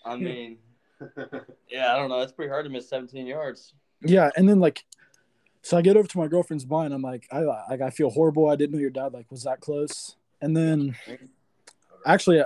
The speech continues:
Speaker 2: I, I texted Austin, and I was like, "Dude, I just smoked a stud." And then I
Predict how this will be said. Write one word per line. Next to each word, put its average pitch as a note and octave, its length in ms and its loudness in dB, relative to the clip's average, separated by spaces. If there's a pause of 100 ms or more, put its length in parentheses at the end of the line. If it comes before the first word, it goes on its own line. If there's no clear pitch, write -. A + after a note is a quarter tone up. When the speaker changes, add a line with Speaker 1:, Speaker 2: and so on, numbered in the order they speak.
(100)
Speaker 2:
I, C3+ 340 0
I C#3 80 -4
texted F#3+ 400 -2
Austin, D3+ 440 -2
and C3 80 -6
I C3 60 -4
was C3+ 140 -4
like, A#2+ 180 -4
"Dude, D3 180 0
I C#3 100 -8
just C#3+ 240 -8
smoked D3 300 -6
a B2+ 40 -16
stud." B2 560 -4 (760)
And C#3 120 0
then C#3 80 2
I C3 240 0